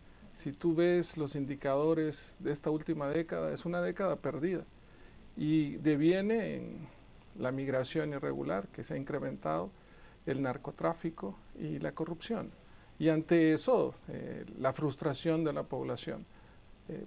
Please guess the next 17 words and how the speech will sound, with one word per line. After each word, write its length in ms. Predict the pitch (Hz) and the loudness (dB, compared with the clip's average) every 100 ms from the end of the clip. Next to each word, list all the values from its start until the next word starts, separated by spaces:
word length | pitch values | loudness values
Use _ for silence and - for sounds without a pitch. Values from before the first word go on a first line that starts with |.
| - | 2
por 160 | 151 | 4
eso 260 | 156 147 175 | 6 4 0
sale 260 | 165 147 | 2 0
a 40 | 139 | 0
las 160 | 127 | -4
calles, 400 | - - 180 151 | -8 -10 -10 -10
a 60 | - | -8
protestar, 680 | - 139 156 127 - 160 214 - - - - - - | -4 -4 -4 -4 0 0 0 -8 -20 -20 -20 -20 -16
eh, 60 | - - - - | -16 -16 -10 0
pacíficamente, 880 | 143 202 180 180 180 165 180 175 - - - - | 2 4 2 4 4 4 0 -4 -10 -12 -20 -12
en 100 | 151 | -10
primer 360 | 143 165 151 156 | -6 -2 0 2
lugar, 360 | 156 147 180 - - - - - | 2 4 2 0 -12 -20 -20 -6
y 140 | - 160 | 0 4
con 220 | 175 170 | 6 6
un 100 | 202 | 6
grito, 320 | 180 165 - | 6 4 2